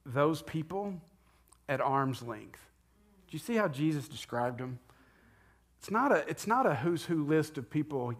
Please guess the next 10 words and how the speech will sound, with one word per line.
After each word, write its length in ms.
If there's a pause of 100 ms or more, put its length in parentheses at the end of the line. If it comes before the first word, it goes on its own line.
(260)
rah, 180
rah, 200
right? 260
I 40
mean, 160
it's 180
like 280 (680)
the 140
poor, 580 (300)
mm. 240